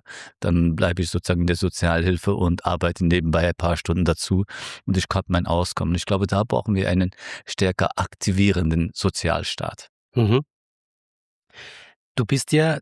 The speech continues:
Speaker 2: der Leiter der Organisation Think Difference.
Speaker 1: Ja.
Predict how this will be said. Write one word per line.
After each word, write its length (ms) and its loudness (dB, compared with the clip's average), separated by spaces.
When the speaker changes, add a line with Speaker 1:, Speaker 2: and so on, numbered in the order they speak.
Speaker 2:
der 100 2
Leiter 680 0
der 140 -6
Organisation 840 2
Think 420 0
Difference. 600 -4
Speaker 1:
Ja. 220 -2